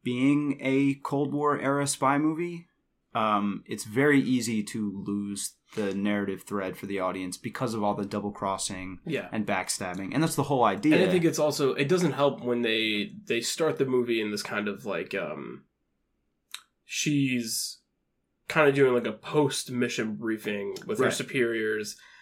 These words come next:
Speaker 2: And I almost am like, I don't think the movie needs this, like,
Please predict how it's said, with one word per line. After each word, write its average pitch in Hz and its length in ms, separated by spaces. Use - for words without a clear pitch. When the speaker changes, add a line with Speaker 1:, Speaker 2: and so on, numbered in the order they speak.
Speaker 2:
And 127 140
I 127 80
almost 185 360
am 143 120
like, 123 240
I - 180
don't 202 240
think 180 160
the 151 80
movie 143 300
needs 131 420
this, 127 280
like, 107 480